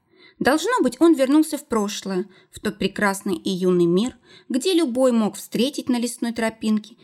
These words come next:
Пресветлую и поговорить с ней о жизни. "Раздал", коротко ответил оборотень. Больше она ни о чем не спросила.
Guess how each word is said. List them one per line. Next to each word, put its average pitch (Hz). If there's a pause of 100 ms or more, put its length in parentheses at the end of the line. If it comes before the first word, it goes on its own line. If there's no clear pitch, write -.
Пресветлую 202 (200)
и 466
поговорить 320
с -
ней 285
о 247
жизни. 180 (500)
"Раздал", 302 (260)
коротко 240
ответил 220
оборотень. - (380)
Больше 453
она 294
ни 302
о 247
чем 254
не 247
спросила. 220